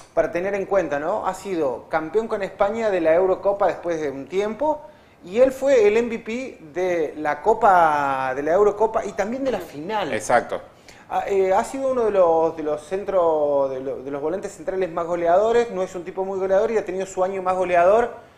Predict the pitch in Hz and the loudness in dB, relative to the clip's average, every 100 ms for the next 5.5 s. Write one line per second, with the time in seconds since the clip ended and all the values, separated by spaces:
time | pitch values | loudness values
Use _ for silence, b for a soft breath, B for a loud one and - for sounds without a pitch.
0 | b b - 233 - 233 214 214 247 240 | b b -10 -6 -2 0 0 -4 -6 -8
1 | 233 226 - 240 262 269 b b b b | -6 -8 -6 -12 -10 -12 b b b b
2 | 220 226 233 233 233 247 254 233 226 196 | 4 4 6 4 6 6 6 2 -2 -2
3 | 175 208 180 151 143 180 147 - 165 170 | 0 -2 -4 -6 -8 -8 -14 -8 -6 -4
4 | 160 160 190 180 180 180 180 185 180 202 | -4 -4 -4 -4 2 6 6 4 2 2
5 | 190 220 254 - | 4 4 0 -4